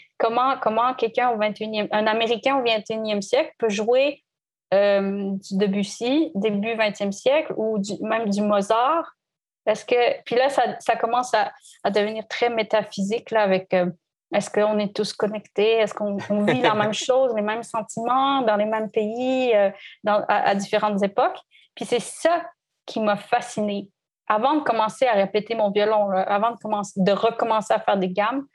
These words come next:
Speaker 1: c'est ça qui m'a fascinée. Je voulais faire partie de ce monde-là. Je voulais parler à des gens comme ça, avec, avec, qui ont, c'est vraiment un vécu, je pense. Parce que des, des jeunes musiciens de dix-huit ans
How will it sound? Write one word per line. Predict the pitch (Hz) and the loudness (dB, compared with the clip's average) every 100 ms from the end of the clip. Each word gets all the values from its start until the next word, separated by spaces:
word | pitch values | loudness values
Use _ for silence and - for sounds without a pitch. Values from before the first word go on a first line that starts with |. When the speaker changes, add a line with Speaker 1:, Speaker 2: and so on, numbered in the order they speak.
| _ _ _ | _ _ _
Speaker 1:
c'est | 226 | -8
ça | - 262 | -2 0
qui | 262 220 | 0 -2
m'a | 202 196 196 - - | 0 0 -4 -6 -2
fascinée. | 220 - 233 226 | -2 -2 -4 -2
Je | 196 | 0
voulais | 202 | 0
faire | 196 262 262 | 0 -2 0
partie | 214 - 240 | -2 -2 -6
de | |
ce | - | -2
monde-là. | 208 190 185 208 247 - _ _ - | 0 2 2 2 0 -6 _ _ -6
Je | 208 | -2
voulais | 214 214 | 0 0
parler | 226 220 | 2 2
à | 240 | 2
des | 202 202 | 2 2
gens | 190 226 247 - | 2 0 -2 -6
comme | 202 | -8
ça, | 196 233 226 | -2 0 2
avec, | 196 196 - | 2 -2 -2
avec, | 196 196 190 _ _ _ _ _ | -2 -2 -4 _ _ _ _ _
qui | - | -2
ont, | 214 202 196 196 - - - | 2 2 2 0 -4 -16 -18
c'est | - 214 | -8 -2
vraiment | 214 240 320 | 0 2 2
un | 285 | 2
vécu, | 208 214 - 233 | 0 -2 -4 -8
je | 233 - | -8 -2
pense. | 190 196 - - _ - | 0 0 -4 -18 _ -2
Parce | 220 | 0
que | 226 214 214 208 202 - - - | 2 4 4 4 2 -4 -18 -6
des, | 196 220 | -2 0
des | 202 214 | 2 2
jeunes | 233 269 | 2 2
musiciens | 254 202 277 269 | -2 -4 -2 0
de | |
dix-huit | 220 202 196 - | 0 0 -2 0
ans | 226 262 | 2 2